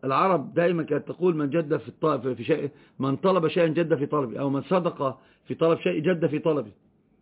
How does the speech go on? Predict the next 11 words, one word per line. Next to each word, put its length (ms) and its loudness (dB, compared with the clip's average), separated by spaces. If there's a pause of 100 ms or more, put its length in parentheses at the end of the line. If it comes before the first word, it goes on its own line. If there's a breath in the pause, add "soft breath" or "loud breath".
(500 soft breath)
ومن 260 4
جد 260 4
في 140 0
طلب 260 2
شيء 340 2
وصل 340 2
إليه، 420 2 (600)
"من 200 -2
أدام 340 0
الطرق 720 -2
ولج". 360 2